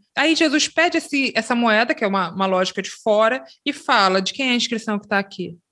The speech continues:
Então, "Se é César, dai a César o que é de César." Ou seja, se você está operando com essa lógica pra todas as outras coisas,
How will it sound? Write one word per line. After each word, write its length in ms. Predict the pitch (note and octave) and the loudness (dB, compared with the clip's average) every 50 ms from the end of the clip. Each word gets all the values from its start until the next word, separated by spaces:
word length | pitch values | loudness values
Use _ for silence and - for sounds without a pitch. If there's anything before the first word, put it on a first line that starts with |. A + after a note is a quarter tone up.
| _ _ _ _ _ _ _ _ | _ _ _ _ _ _ _ _
Então, 400 | G#3 G#3 G3+ - G#3+ E3+ E3 E3 | -6 -6 -2 0 0 0 0 -2
"Se 120 | - - G3 | -2 -2 -2
é 40 | |
César, 500 | F#3 - - - G#3 G#3+ A#3 A3+ B3 A#3 | -2 -2 -2 0 2 2 2 2 0 -2
dai 180 | A#3+ A3 G#3+ A3 | 0 2 2 2
a 60 | G#3+ | 2
César 300 | G#3+ - G#3+ G3 G3 G3 | 2 0 0 2 2 0
o 40 | F#3+ | -2
que 100 | F#3+ G3 | -2 -4
é 60 | F#3 | -4
de 120 | F3+ F#3 - | -4 -6 -8
César." 440 | - - D3+ D3 D3 - - F3 - _ _ _ | -8 -6 -6 -6 -8 -10 -16 -20 -20 _ _ _
Ou 200 | - C#4+ D#4 D4 | 0 2 2 2
seja, 540 | D4+ - - A#3 F#3 E3+ D#3 D3+ E3 D#3+ F3 _ _ | 0 0 0 0 0 0 -2 -4 -6 -8 -10 _ _
se 140 | _ - B3 | _ 0 2
você 380 | A#3 B3+ B3+ B3+ - E4+ F4 G4 | 2 2 0 2 0 2 2 2
está 500 | G4 - - - - D4 C4+ B3+ A3 F#3+ | 2 0 -2 -2 0 0 2 2 2 2
operando 560 | A3+ B3+ B3+ B3+ A#3+ A3 A3+ B3 C4+ C4+ C#4 | 0 -2 0 -2 0 0 0 -2 -2 -4 -4
com 100 | - B3 | -4 -4
essa 180 | A#3+ A#3+ - | -4 0 0
lógica 460 | A#3+ A3 G3+ F#3+ F#3 F#3 F#3 F#3+ - F#3 | 2 2 4 2 2 2 0 0 -2 -2
pra 180 | - - F#3+ | 0 0 -2
todas 380 | F#3 - - D4 F4+ F4+ D#4+ A#3+ | -2 0 0 0 2 2 2 2
as 140 | A#3+ G#3 G3+ | 2 2 2
outras 340 | G3 F#3 F#3+ F3 E3+ - | -2 -2 -2 -4 -6 -6
coisas, 500 | - - A3+ A3 G#3 G3 F#3 F#3+ G3 F#3+ | -4 -2 0 0 2 0 0 -2 -6 -10